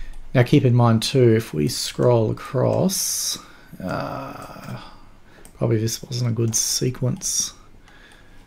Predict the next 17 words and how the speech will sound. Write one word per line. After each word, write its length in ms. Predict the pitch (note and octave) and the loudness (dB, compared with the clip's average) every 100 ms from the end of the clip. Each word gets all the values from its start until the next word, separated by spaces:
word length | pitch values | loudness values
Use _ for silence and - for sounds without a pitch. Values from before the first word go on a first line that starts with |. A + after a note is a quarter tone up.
| - - | -20 -16
We'll 420 | - - C#2 - E3+ | -8 -4 -4 -6 -6
go 180 | D2 C3 | -4 -4
to 100 | B2+ | -4
the 100 | A#2 | -6
house 460 | - - - - | -6 -6 -6 -6
level. 560 | - D#2 E3+ F3+ F3 D3+ - - - - - | -4 -2 -2 -2 -4 -6 -12 -18 -20 -16 -14
Uh, 360 | - - - - - - - _ - - - - - _ - - _ - _ - - _ _ - - | -12 -10 -12 -14 -20 -20 -20 _ -20 -20 -20 -20 -20 _ -20 -20 _ -20 _ -20 -20 _ _ -6 0
okay, 380 | B2+ A#2 G#2+ | 4 6 4
here 240 | A2+ - C#3+ | 2 4 4
for 140 | C#3+ | 4
example 420 | B2 B2 A#2 A#2 | 2 4 4 4
we've 200 | A2 A2 | 2 2
got 160 | - A2 | 2 4
a, 580 | G#2+ G#2 G#2 G#2 G#2+ G#2+ - - - - - | 6 4 4 2 0 -4 -12 -20 -20 -16 -6
uh, 240 | - - A2+ | 0 2 2
wipe 280 | G#2+ A2 A#2 | 0 0 0
effect. 560 | B2 - A2 F3 - | -4 0 0 0 -8